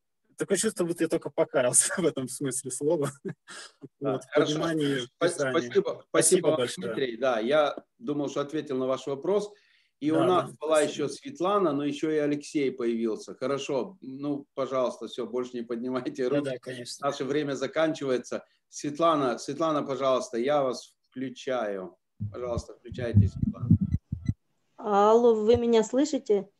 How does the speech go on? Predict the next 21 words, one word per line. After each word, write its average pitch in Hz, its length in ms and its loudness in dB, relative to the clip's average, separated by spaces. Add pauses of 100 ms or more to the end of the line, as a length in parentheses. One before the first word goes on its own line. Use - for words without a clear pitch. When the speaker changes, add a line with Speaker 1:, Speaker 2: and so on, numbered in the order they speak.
(100)
Speaker 2:
Конечно, 143 600 -4
слышу. 160 340 8 (320)
Speaker 3:
Э, 190 600 4
щас 196 480 -2
пос-, 196 200 -2
хочу 208 520 -2
включить 196 640 -6
ещё. 190 420 -2 (640)
Не 233 120 0
знаю 269 340 8
как, 220 240 4
не 226 120 6
умею 254 440 10
включить, 208 640 -6
э, 196 240 4 (140)
видео. 185 640 2 (840)
Опа, 175 340 0
вообще 180 380 2
всё 175 200 -4
пропало. 196 640 2 (600)
Алло? 247 380 6